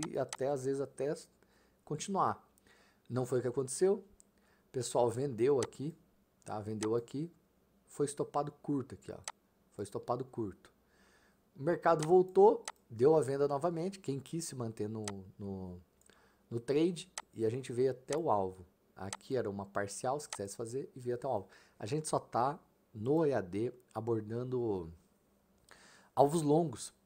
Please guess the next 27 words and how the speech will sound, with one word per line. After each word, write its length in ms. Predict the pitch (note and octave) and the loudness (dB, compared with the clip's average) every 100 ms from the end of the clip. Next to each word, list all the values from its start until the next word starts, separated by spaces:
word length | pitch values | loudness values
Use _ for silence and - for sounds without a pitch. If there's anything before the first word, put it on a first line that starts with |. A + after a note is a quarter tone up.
| _ | _
pra 160 | C3+ B2+ | 0 0
justamente 720 | D3 F3+ D3 C3+ D3 D3 F3 | 0 -2 -2 -2 -6 -6 -8
o 40 | |
quê? 300 | E3 - F2+ - _ _ - - - _ _ - | -6 -4 -6 -8 _ _ -20 -20 -20 _ _ -2
Qual 120 | D4 | 0
que 100 | - | 2
é 40 | |
a 20 | C4+ | 4
maior 200 | A3 G#3+ | 4 4
dificuldade 800 | - - F#3+ C3 B2 A#2+ A#2 | 2 -6 -4 6 8 8 4
do, 460 | A2 A2 G2+ F#2+ F#2 | -2 -2 -2 -4 -6
do 100 | G2 | -4
iniciante? 760 | A2+ A#2+ - G#2+ E2 - - - _ _ _ _ _ _ _ - | -2 -4 -4 -6 -6 -12 -18 -18 _ _ _ _ _ _ _ -4
Ele 160 | B2 | -2
não 140 | C#3+ G#3+ | -2 -4
consegue 840 | - F#3 - - C3+ D#3 A2 F2+ - _ - | -4 -4 -4 0 2 2 -2 -12 -14 _ -6
ter 100 | B2 | -6
paciência 840 | - - G#3+ - - D#3+ D#3 D#3 | -2 2 2 2 -4 -2 -2 -4
pra 120 | D#3 | -6
segurar 420 | D3+ D3+ C#3 C3 B2+ | -6 -4 0 2 2
uma 220 | C3 C3 | 0 -4
operação 500 | B2+ C3 A#2+ C#3+ C#3+ | -4 -4 -4 -6 -6
longa. 360 | F#2+ E2 E2 - _ _ _ _ _ _ _ _ _ - | -6 -8 -14 -18 _ _ _ _ _ _ _ _ _ -4
Você 260 | D3 G#3+ | 0 2
com 180 | - F#3 | 4 4
a 80 | D#3 | 4
ajuda, 800 | G#2 G2 G#2 D3 E3 G#2 F#2+ | 4 0 2 2 2 -4 -8